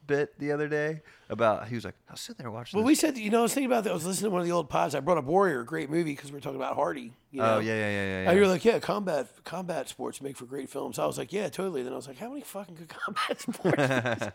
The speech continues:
Speaker 1: <laughs> Quite
Speaker 2: But
Speaker 1: a
Speaker 2: those
Speaker 1: bit.
Speaker 2: movies, I mean, boxing and, you know, Kickboxer and shit like that, and Bloodsport, those are combat sport movies.
Speaker 1: Yeah.
Speaker 2: It's
Speaker 1: Did you ever hear the, hear the, uh, Bill Hicks bit about combat movies, though?
Speaker 2: No.
Speaker 1: He said, um, "We need to start taking terminally ill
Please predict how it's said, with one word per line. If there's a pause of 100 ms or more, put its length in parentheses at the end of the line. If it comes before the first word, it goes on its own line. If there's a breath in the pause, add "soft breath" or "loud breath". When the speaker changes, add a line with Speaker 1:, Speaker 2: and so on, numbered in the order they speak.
Speaker 1:
<laughs>
Quite
Speaker 2:
But
Speaker 1:
a
Speaker 2:
those
Speaker 1:
bit.
Speaker 2:
movies,
I
mean,
boxing
and,
you
know,
Kickboxer
and
shit
like
that,
and
Bloodsport, (240 loud breath)
those
are
combat
sport
movies.
Speaker 1:
Yeah.
Speaker 2:
It's
Speaker 1:
Did
you
ever
hear
the, (300)
hear
the,
uh, (240)
Bill
Hicks
bit
about
combat
movies,
though? (100)
Speaker 2:
No. (500 soft breath)
Speaker 1:
He
said,
um, (960 loud breath)
"We
need
to
start
taking
terminally
ill